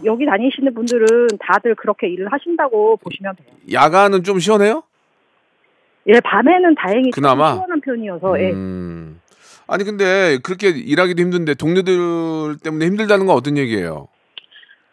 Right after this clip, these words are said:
Speaker 1: 그러니까 저는 이제 여기 회사에서 정식으로 일을 하기 시작한 지 이제 두 달 조금 넘었거든요.
Speaker 2: 네.
Speaker 1: 근데 이제 여기 계시는 모-, 모든 분들이 다 그런 건 아니지만 몇몇이 이제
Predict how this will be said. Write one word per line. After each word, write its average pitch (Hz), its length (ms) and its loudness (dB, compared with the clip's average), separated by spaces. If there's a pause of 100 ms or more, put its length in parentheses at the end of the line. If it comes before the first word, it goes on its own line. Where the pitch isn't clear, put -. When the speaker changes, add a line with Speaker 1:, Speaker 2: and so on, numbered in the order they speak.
(180)
Speaker 1:
그러니까 233 480 4 (160)
저는 302 500 4
이제 226 760 2 (240)
여기 214 400 -2
회사에서 311 680 -2
정식으로 220 480 -8
일을 180 280 0
하기 240 160 0
시작한 302 420 2
지 214 320 -2
이제 170 100 -4 (140)
두 196 160 -6
달 262 320 6
조금 330 220 0
넘었거든요. 170 720 0
Speaker 2:
네. 123 380 2 (100)
Speaker 1:
근데 202 300 -2
이제 175 480 2
여기 262 500 -2
계시는 214 520 -6
모-, 165 100 -4
모든 220 320 0
분들이 302 260 4
다 - 160 -2
그런 262 160 2
건 233 140 0
아니지만 190 760 0
몇몇이 208 1000 0
이제 170 180 -4